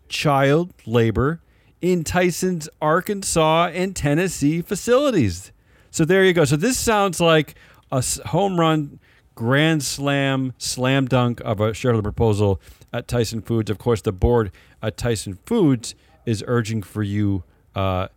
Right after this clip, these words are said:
to vote against. I will add that the Department of Labor investigations into, into illegal child labor also include six hundred ongoing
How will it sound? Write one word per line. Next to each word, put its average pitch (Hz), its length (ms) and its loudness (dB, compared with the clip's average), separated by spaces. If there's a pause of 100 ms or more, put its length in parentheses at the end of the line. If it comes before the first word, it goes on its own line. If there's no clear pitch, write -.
(300)
to 110 340 0
vote 104 340 0
against. 127 720 0 (320)
I 151 80 2
will 165 320 2
add 143 220 2
that 127 220 -2
the 117 180 0
Department 135 480 0
of 117 160 -4
Labor 123 260 2
investigations 110 760 -2
into, 104 480 -8
into 131 360 2
illegal 120 420 2
child 110 400 2
labor 107 380 2 (300)
also 135 420 0
include 117 580 2 (380)
six - 840 -2 (100)
hundred 139 800 0 (360)
ongoing 117 880 2